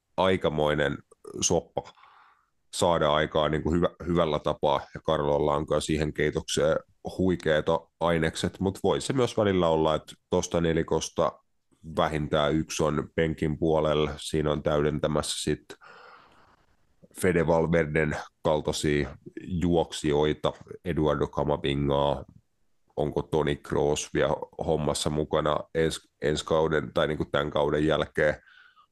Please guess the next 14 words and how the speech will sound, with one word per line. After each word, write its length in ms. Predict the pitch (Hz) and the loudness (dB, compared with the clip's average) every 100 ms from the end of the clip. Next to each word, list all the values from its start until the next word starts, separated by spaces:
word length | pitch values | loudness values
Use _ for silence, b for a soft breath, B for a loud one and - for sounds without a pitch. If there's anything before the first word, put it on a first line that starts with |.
| - | -12
sun 240 | - 80 | -4 0
muuta, 420 | 78 78 78 80 | 2 0 0 0
että 140 | 80 - | 0 -2
paljon 360 | - 82 78 76 | 0 2 2 0
siellä 220 | 73 85 | 2 2
on 60 | 85 | 2
sit 180 | 98 - | 0 0
muutakin, 580 | 95 92 82 - 71 64 _ _ | 2 2 0 -2 -4 -4 _ _
eh, 220 | 50 60 - | -4 -4 -2
keksittävää 680 | 82 78 - - 78 69 67 | -4 -4 -6 -4 -2 0 -2
Carlolla. 500 | - 76 73 71 73 | 0 0 0 0 0
Carlo 400 | - 117 87 90 | 0 2 2 2
on 220 | 95 90 - _ _ | 2 -2 -6 _ _
osoittautunut 840 | 107 104 92 - 87 85 - 80 | 0 0 -2 0 0 2 0 -2